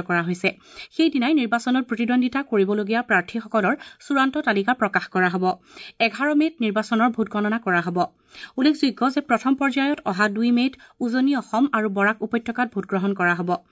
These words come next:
দ্বিতীয় পৰ্যায়ত অহা সাত মে'ত নামনি অসম আৰু মধ্য অসমত পঞ্চায়ত নিৰ্বাচনৰ ভোটগ্ৰহণ হ'ব। পঞ্চায়ত নিৰ্বাচনৰ দিন ঘোষণা কৰাৰ লগে লগে নিৰ্বাচন হ'বলগীয়া অঞ্চলসমূহত নিৰ্বাচনী আৰ্হি আচৰণবিধি বলবৎ হৈছে।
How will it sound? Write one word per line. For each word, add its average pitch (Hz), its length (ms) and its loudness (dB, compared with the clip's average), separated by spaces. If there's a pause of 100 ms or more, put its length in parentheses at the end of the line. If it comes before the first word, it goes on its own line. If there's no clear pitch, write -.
(300)
দ্বিতীয় 247 300 2
পৰ্যায়ত 285 380 0 (100)
অহা 196 220 0
সাত 233 160 0 (140)
মে'ত 269 120 0 (260)
নামনি 247 420 2
অসম 302 260 0
আৰু 262 180 0
মধ্য 190 240 -4
অসমত 233 440 0
পঞ্চায়ত 214 380 -2
নিৰ্বাচনৰ 233 460 0
ভোটগ্ৰহণ 185 400 -2
হ'ব। 175 180 -2 (540)
পঞ্চায়ত 302 460 0
নিৰ্বাচনৰ 247 520 0
দিন 233 120 2
ঘোষণা 226 420 -2
কৰাৰ 247 200 2
লগে 185 180 0
লগে 185 200 0 (320)
নিৰ্বাচন 254 460 0
হ'বলগীয়া 285 420 0
অঞ্চলসমূহত 220 720 -2 (300)
নিৰ্বাচনী 262 500 0 (200)
আৰ্হি 214 340 0
আচৰণবিধি 220 640 -4
বলবৎ 180 380 -4
হৈছে। 175 300 -6